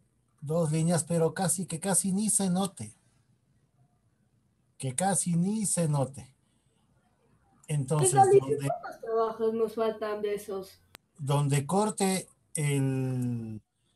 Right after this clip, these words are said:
Speaker 1: la línea, las dos líneas donde corten, donde se unan, ese viene a ser el centro. Ahora, ¿qué es lo que vamos a hacer ahí?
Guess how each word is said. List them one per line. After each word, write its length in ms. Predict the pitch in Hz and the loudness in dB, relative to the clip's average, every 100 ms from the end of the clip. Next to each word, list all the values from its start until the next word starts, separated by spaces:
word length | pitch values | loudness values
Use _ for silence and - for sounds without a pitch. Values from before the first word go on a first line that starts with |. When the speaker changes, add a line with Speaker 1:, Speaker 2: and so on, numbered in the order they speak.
| _ _ | _ _
Speaker 1:
la 180 | 156 139 | -2 0
línea, 520 | 139 202 233 233 185 - _ _ _ - | 2 2 2 2 0 -6 _ _ _ -6
las 200 | 143 131 | -2 0
dos 200 | 160 175 | 0 0
líneas 340 | 170 170 190 | 2 2 2
donde 260 | 156 143 127 | 0 0 -2
corten, 380 | - 175 160 127 | 0 0 0 0
donde 240 | 120 120 | 0 0
se 160 | 117 131 | -2 -2
unan, 420 | 143 190 208 180 | -2 -2 -2 -2
ese 220 | 135 147 | -2 -2
viene 220 | 123 117 | -2 -2
a 20 | 113 | -4
ser 220 | - 107 | -6 -6
el 140 | 110 | -6
centro. 440 | - 165 165 - - - - - _ _ _ _ _ _ _ _ _ _ _ _ _ - | -2 0 0 -4 -18 -20 -20 -20 _ _ _ _ _ _ _ _ _ _ _ _ _ -10
Ahora, 460 | 123 131 147 117 104 - | -2 2 2 0 -4 -4
¿qué 180 | 196 208 | 0 0
es 120 | 170 | 0
lo 160 | 180 | -2
que 120 | 180 165 | 0 2
vamos 380 | 151 156 151 | 4 2 2
a 40 | 135 | 0
hacer 300 | 117 123 117 | -2 -2 -2
ahí? 320 | 113 107 92 | -2 -6 -10